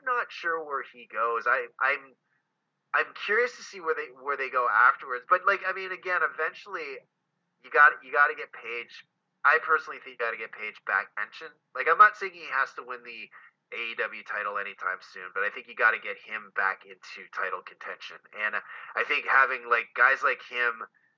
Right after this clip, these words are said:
guys like Ricky Starks, guys like Jungle Boy in that picture can only help M J F as a champion moving down the line.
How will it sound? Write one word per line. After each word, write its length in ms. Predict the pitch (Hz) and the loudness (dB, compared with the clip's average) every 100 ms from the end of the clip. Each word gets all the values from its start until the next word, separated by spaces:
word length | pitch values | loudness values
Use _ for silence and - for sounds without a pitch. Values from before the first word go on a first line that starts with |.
| _ - | _ 0
guys 240 | 135 139 | 4 4
like 160 | 143 127 | 4 0
Ricky 400 | 117 123 117 113 | -2 -8 -8 -20
Starks, 560 | - 110 104 104 - - | -4 4 6 6 4 -2
guys 320 | 110 123 127 | 2 2 2
like 240 | 131 117 | -4 -4
Jungle 400 | 120 110 107 110 | -4 -6 -6 -14
Boy 480 | 98 104 101 104 98 _ _ _ | -14 -6 -2 -2 -4 _ _ _
in 160 | - 120 117 | -6 -6 0
that 240 | 110 107 95 _ _ _ - | 2 2 0 _ _ _ -14
picture 640 | - - - 101 87 - - - - | -14 -12 -2 2 0 -2 -18 -20 -10
can 160 | 123 | -6
only 320 | 127 131 127 | -6 -6 -4
help 320 | 123 113 107 107 | -2 -2 -2 -4
M 160 | 110 104 | -6 -4
J 80 | 107 98 | -2 0
F 160 | 95 | -2
as 160 | 95 95 | -6 -12
a 40 | - | -12
champion 400 | 92 85 82 80 _ _ | -12 -12 -14 -20 _ _
moving 320 | 107 98 95 | -10 -8 -6
down 240 | 95 90 87 | 0 0 -2
the 80 | |
line. 280 | 85 82 82 | -4 -4 -4